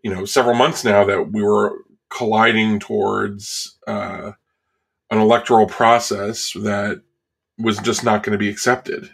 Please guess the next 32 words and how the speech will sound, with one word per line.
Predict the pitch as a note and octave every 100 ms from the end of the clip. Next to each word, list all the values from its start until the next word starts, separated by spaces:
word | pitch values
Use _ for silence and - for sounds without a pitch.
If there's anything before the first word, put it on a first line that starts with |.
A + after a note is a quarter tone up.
| A#2+
<laughs> | A#2+
on, | C3+ B2 A2+
on, | A2 G#2 G2+
like, | A2 A2
a | G#2+
fundamental | A#2 A2+ A2 A2+ A2
level, | B2 A2 F#2 - - _ _ _ - _
um, | G#2 G#2 G2+ F#2 F#2 F#2
that | A2 -
everyone | A2 G#2 G#2
feels | G2+ A#2 G#2+
like | G#2
they're | G#2+
being | G#2 G2 G2+
cheated | G#2 - C3 A2 G#2
in | G2+ G#2
some, | G#2+ G2+ G2 G2 - _ _ _ _ _ _ _ _ _ -
some | - D3 B2+
way. | A#2+ B2+ G#2+ G#2 -
I | B2+
mean, | C3 C3 C2 C#2+ - - _ _ _ _
you're, | - D#3+ -
you're | F3 A3
fundamentally | - D4 D4 A3 F#3+ E3
right | D3 D3 -
that | A2 F2
we, | B2 B2 B2 _ _
we're | C3+ C3+
not | G3 B2+
learning | B2 D3 D3 C#3
anything | B2+ C3+ - A#2+ G#2+ G#2+
new. | A#2+ B2+ G#2+ A#2 F#2